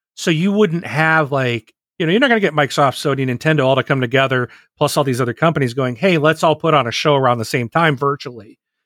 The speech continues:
Everybody's just gonna do their own thing. And then this big event that we've all, gamers have loved every year, it's just not there anymore.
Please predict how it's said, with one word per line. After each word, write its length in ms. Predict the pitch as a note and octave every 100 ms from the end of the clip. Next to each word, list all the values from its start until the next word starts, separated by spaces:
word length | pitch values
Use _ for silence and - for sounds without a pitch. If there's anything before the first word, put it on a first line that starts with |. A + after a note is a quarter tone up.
| _ C4
Everybody's 260 | F4+ A3+
just 140 | F3+ -
gonna 140 | C3
do 180 | C3+ C3
their 160 | B2
own 140 | A2+ A2
thing. 380 | C#3+ B2+ A2 - _ _ -
And 180 | F3+ E3
then 180 | E3 D#3
this 200 | F3+ -
big 320 | - E3+ D3+
event 420 | B2+ A#2 D#3+ E3
that 80 | C#3
we've 200 | C3 B2
all, 180 | C3+ D#3 C#3
gamers 600 | C3+ A#2+ D3+ E3+ C#3+ B2+
have 120 | A#2
loved 340 | C#3 A3 D#3+
every 280 | A#2+ A#2 A2+
year, 280 | A#2 A#2 A2+ _ _ _ _ _
it's 180 | D#3+ D#3
just 160 | G3+ -
not 180 | C3+ -
there 180 | A#2 D#3
anymore. 440 | C3 A#2+ -